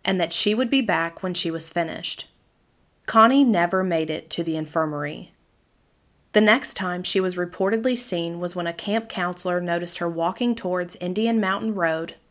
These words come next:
and others also claimed to have seen her picking flowers in the area. There was also a report of her knocking on a private homeowner's door and asking for directions to Lakeville, Connecticut.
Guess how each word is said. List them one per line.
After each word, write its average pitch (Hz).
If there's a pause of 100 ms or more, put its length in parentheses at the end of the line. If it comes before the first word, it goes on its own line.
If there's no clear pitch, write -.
(120)
and 202
others 196
also 202
claimed 175
to 190
have 180
seen 185
her 175
picking 226
flowers 165
in 170
the 160
area. 156 (1080)
There 247
was 254
also 226
a 208
report 185
of 180
her 190
knocking 180
on 196
a 175
private 190
homeowner's 208
door 165
and 185
asking 175
for 226
directions 226
to 190
Lakeville, 160
Connecticut. 156